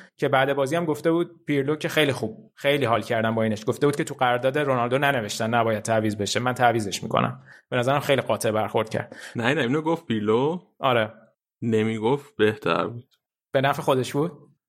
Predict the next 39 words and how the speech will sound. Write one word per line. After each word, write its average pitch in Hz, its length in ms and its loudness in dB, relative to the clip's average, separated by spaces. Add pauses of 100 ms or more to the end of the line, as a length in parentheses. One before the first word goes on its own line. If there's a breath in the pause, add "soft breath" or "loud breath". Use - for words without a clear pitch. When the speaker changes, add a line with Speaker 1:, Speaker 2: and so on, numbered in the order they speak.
(120)
Speaker 2:
به، - 120 -10
نه، 165 160 2
به 156 80 -4
نفع 147 220 0
تیمش 175 380 -2
بود. 113 140 -2
حالا 123 140 2
رونالدو 143 340 0
هم 143 120 0
شاکی 147 320 -4
شده. 123 200 0 (180)
رونالدو 143 400 0
معمولاً 165 300 0
شاکی 170 300 -2
می‌شه. 147 160 0
حتماً 139 300 2
خواست 165 220 -6
هتریک 139 420 0
کنه. 95 240 2
هدفش 110 440 0
این 131 100 6
Speaker 1:
دقیقاً، 110 160 4
Speaker 2:
بود - 100 0
احتمالاً. 87 300 0
Speaker 1:
دقیقاً 127 260 2
هدفش 123 480 -2
این 110 180 0
بود. 110 100 -8 (1500)
Speaker 2:
چیز 160 280 -2
نمی‌کنه، 156 420 2
تیمو 131 300 0
به 170 120 0
هم 143 260 0
نمی‌ریزه 120 440 0
برای 101 300 2
اینکه 101 200 -2
تعویض 98 480 0
مثلاً 92 380 -2
شده. - 520 -4